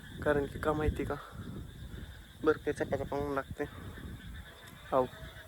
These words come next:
आणि सगळा स्टॉक बी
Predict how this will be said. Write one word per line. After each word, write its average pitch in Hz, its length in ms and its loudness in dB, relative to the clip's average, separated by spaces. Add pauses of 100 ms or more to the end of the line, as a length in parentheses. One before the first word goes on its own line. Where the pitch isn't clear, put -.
(1500)
आणि 135 500 6 (1200)
सगळा 143 180 8
स्टॉक 147 280 4
बी 139 640 4